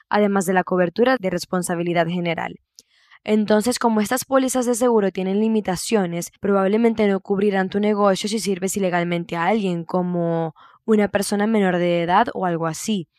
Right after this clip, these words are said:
Así que definitivamente querrás asegurarte de hablar con un abogado,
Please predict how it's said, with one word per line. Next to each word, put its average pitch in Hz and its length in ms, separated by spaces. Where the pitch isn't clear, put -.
Así 208 240
que 226 100
definitivamente 214 840
querrás 185 380
asegurarte 208 580
de 190 60
hablar 170 220
con 180 200
un 185 100
abogado, 190 600